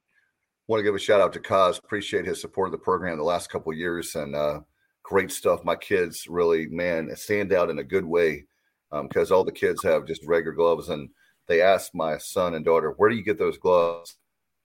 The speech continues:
And that's a great one. I'd say P G X gloves dot com. So how about that? Craig is saying J M U is looking at half an inch to a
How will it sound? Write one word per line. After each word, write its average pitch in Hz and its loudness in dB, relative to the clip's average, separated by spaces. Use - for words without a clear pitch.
And 80 -6
that's 78 -4
a - -10
great 85 0
one. 69 -12
I'd 76 -4
say 78 -6
P 92 -12
G 85 0
X - -4
gloves 82 0
dot 71 -2
com. 71 -6
So 76 -2
how 104 0
about 101 6
that? 92 4
Craig 101 4
is - -10
saying 92 -4
J 101 4
M 95 2
U 101 -2
is 95 2
looking 92 -2
at 76 0
half 95 2
an 92 -2
inch 90 -4
to 80 -2
a 71 -4